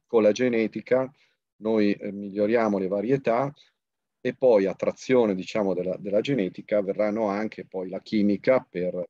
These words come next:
poter sostenere quello che potevano essere le produzioni potenziali,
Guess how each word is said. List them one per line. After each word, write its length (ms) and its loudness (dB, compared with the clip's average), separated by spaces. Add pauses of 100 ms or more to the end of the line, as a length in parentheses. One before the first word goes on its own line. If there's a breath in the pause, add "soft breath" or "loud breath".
poter 300 -4
sostenere 680 -2
quello 240 -10
che 300 -4 (340)
potevano 360 -2
essere 420 2 (460)
le 200 -2
produzioni 540 0
potenziali, 720 -2